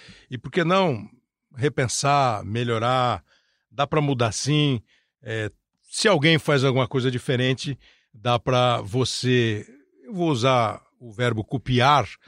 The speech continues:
mas não é copiar, né? É porque, é, esse negócio, como já dizia o velho guerreiro, nada se cria,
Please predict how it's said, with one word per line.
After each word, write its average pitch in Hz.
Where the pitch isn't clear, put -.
mas 208
não 202
é 190
copiar, 123
né? 110
É 151
porque, 151
é, 131
esse -
negócio, 143
como 127
já 123
dizia 113
o 117
velho 117
guerreiro, 143
nada 127
se -
cria, 160